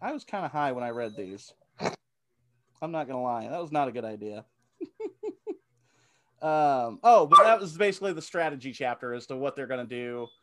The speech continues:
about the Sardaukar, about Harkonnen, what they're gonna do about the, the Emperor, who is,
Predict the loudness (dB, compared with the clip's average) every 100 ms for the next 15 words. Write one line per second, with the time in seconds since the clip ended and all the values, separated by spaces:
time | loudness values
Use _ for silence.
0 | _ _ _ _ -2 0 0 -2 -4 -4
1 | -2 -2 0 0 -2 0 4 4 2 -6
2 | -2 -2 -2 -4 -6 -6 -10 -12 -6 -4
3 | -2 -4 -4 -2 -2 -2 -2 -2 0 -2
4 | -6 -6 -6 -6 -4 -4 -4 -6 -6 -10